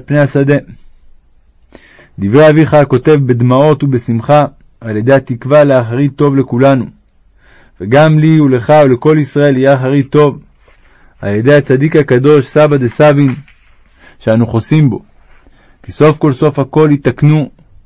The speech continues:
אך מה גדלו חסדי השם שאנו יודעים מהעוסק בתיקוננו, ואין אנו מתנגדים חס ושלום על המשתדל בהצלתנו לנצח.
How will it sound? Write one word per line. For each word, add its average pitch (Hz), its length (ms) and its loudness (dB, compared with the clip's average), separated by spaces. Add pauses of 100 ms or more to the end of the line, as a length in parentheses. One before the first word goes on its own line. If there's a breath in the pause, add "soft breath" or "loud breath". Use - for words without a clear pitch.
(600 soft breath)
אך - 160 -8
מה 147 160 2
גדלו 151 360 2
חסדי 127 340 0
השם 147 340 0
שאנו 135 240 2
יודעים 127 400 2
מהעוסק 139 420 0
בתיקוננו, 135 760 -2 (840 soft breath)
ואין 123 340 2
אנו 151 160 2
מתנגדים 131 560 0
חס 139 260 -4
ושלום 139 400 0
על 131 80 2
המשתדל 123 600 0
בהצלתנו 135 760 0
לנצח. 131 580 -2